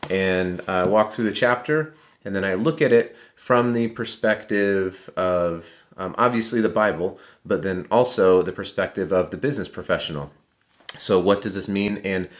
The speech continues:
Proverbs sixteen, "Did not, uh, disappoint." To be honest with you. None of them will disappoint. I highly recommend reading a chapter of Proverbs every day of the month. Um, it is, it is the book of wisdom, and it's an ancient book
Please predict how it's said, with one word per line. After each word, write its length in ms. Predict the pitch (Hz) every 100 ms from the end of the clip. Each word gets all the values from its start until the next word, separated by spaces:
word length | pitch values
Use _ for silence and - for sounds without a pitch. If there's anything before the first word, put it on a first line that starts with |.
| -
Proverbs 560 | - 113 110 110 107 -
sixteen, 720 | - 110 - 107 104 104 98 - - _ -
"Did 180 | 90
not, 600 | 87 90 95 95 - - - -
uh, 200 | 92 87
disappoint." 720 | 80 85 90 - 123 123 110 - _
To 80 | -
be 160 | 78 98
honest 280 | 110 110
with 160 | 117 110
you. 220 | 117 113
None 220 | 92 104
of 120 | 110 101
them 200 | 107 107
will 80 |
disappoint. 640 | 107 107 - - 113 107 110 _ - _ -
I 120 | 87
highly 280 | 98 101 101
recommend 500 | 98 98 95 92 90
reading 500 | 95 95 95 95 90 _ _ _ -
a 80 |
chapter 380 | - 110 95 -
of 120 | 92
Proverbs 640 | - 92 90 92 87 87 - _
every 280 | 101 98 104
day 420 | 95 90 90 87 -
of 180 | - 82
the 60 | 85
month. 400 | 101 113 110 - _ - _ _ -
Um, 420 | 85 80 80 82
it 100 | 92
is, 160 | 85 82
it 160 | 82
is 240 | 92 87 80
the 60 |
book 240 | 85 139 135
of 80 | 107
wisdom, 540 | 101 98 104 95 92 _ _ _ -
and 80 |
it's 120 | 87 95
an 80 |
ancient 400 | 101 120 117 101
book 340 | 107 104 101